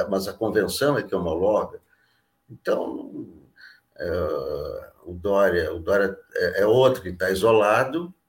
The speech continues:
né? Ele também, né? Você vê que é, é muito parecido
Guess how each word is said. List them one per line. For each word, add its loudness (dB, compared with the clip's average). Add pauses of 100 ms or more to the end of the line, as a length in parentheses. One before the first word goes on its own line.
(180)
né? -4
Ele 2
também, 4
né? 2
Você -6
vê -4
que -12
é, -8
é -10
muito -4
parecido -2